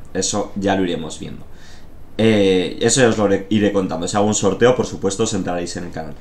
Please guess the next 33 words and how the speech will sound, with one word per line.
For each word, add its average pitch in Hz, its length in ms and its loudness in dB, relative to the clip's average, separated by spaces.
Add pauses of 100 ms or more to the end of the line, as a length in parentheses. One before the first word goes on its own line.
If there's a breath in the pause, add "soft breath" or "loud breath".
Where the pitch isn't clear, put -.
(160 loud breath)
Nada 127 220 8
más, 117 180 4
voy 117 100 6
a - 20 4
estar 123 200 2
fuera 113 200 4
unos 104 260 2
días, 151 560 2
por 98 100 -4
lo 98 140 2
tanto, 101 720 2
eh, 101 200 4
no 101 140 0
voy 104 120 2
a 101 100 2
poder 101 260 4
streamear 98 680 0 (320 loud breath)
el 101 160 2
domingo 101 360 4
por 101 160 0
la 95 120 2
noche 95 280 -4
la, 90 480 2 (360)
la 101 140 2
M 101 140 2
P 101 100 0
del 95 160 2
Imperator, 90 580 0 (120)
el 104 120 -2
domingo 92 380 0
día 87 200 -2
uno. 98 320 -2 (960 loud breath)
Y, 139 480 4